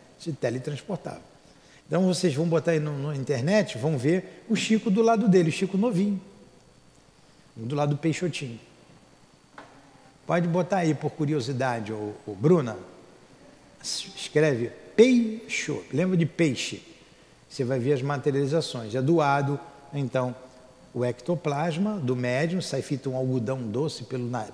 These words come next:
por todos os orifícios, ori-, ouvido, nariz, boca, e o espírito vai ali se materializando.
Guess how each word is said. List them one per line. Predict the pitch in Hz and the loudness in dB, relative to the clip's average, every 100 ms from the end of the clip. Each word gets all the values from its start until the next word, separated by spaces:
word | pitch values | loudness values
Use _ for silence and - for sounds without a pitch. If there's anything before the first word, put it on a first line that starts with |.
| - | -2
por | 143 | -2
todos | - 254 196 | 0 -2 2
os | |
orifícios, | 226 185 135 110 - | 2 2 -2 -6 -6
ori-, | 143 160 175 185 | -2 2 2 2
ouvido, | 151 120 139 170 139 135 | 0 0 2 2 0 -4
nariz, | 135 120 151 156 127 101 | -4 -2 0 0 -2 -8
boca, | 98 151 160 - 147 - - - - - - | -4 -2 -2 -4 -10 -12 -20 -20 -20 -20 -4
e | 151 | -2
o | |
espírito | - - 131 139 135 | -2 -4 -4 -2 -4
vai | 110 120 117 - - - | -2 -2 -4 -10 -20 -16
ali | 120 117 117 | -8 -6 -6
se | - | -6
materializando. | 123 123 120 127 127 95 | -4 -4 -2 -2 -2 -6